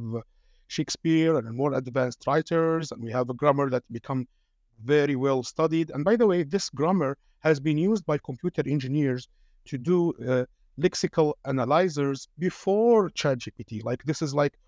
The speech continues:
forty years old technology, okay? And semantic analyzer as well, uh, very useful tools in computer that been used thirty or forty years ago. So anyway, the, the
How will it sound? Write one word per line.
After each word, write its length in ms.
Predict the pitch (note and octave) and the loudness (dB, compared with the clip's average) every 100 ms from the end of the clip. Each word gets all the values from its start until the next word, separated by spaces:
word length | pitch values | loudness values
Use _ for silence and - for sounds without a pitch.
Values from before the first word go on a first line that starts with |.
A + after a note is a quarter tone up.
| _ | _
forty 340 | - F#3+ E3+ E3+ | -2 0 0 0
years 240 | F3 E3+ - | 0 0 2
old 180 | D#3+ E3 | 0 0
technology, 500 | D#3+ - D3 F3 A2 - - | -4 -4 -2 -2 -4 -10 -4
okay? 180 | D3+ E3 _ _ | -2 -2 _ _
And 120 | D3 D3 | -8 -6
semantic 640 | E3+ D3+ A3+ C4 A3+ - | 0 4 4 4 0 -2
analyzer 520 | D3 D3+ C#3 C#3 C3 B2+ | -2 0 0 0 0 -2
as 160 | B2 | -2
well, 280 | B2+ C3 C#3 _ _ _ - | -4 -6 -8 _ _ _ -10
uh, 80 | B2 | -8
very 300 | B2 F#3 G#3 | -2 0 0
useful 440 | F#3 G3 - E3+ | 0 -4 -2 -4
tools 460 | - A#3+ B3+ F3 A2+ | 0 0 2 0 -2
in 100 | B2+ | -8
computer 560 | C#3 A#2+ D3+ D3 C3+ - _ _ | -6 -4 -4 -2 -4 -6 _ _
that 120 | - - | -6 -4
been 180 | C#3+ C#3 | -2 0
used 360 | D3+ F3+ C#3+ C3 _ _ _ _ _ - | 2 2 0 -6 _ _ _ _ _ 0
thirty 260 | G3 - F3 | 0 2 -2
or 60 | |
forty 340 | - E3 - D3+ | 2 0 0 -2
years 160 | B2+ | -2
ago. 240 | B2 A2 - _ _ - | -4 -8 -14 _ _ -2
So 280 | F3 E3 - _ _ _ - | 2 2 -2 _ _ _ -4
anyway, 360 | A3 B3+ G#3 G3 | 2 4 4 2
the, 340 | D#3 D3+ D3 | 2 0 0
the 400 | C3+ C#3 C3+ C3 | 0 0 0 -2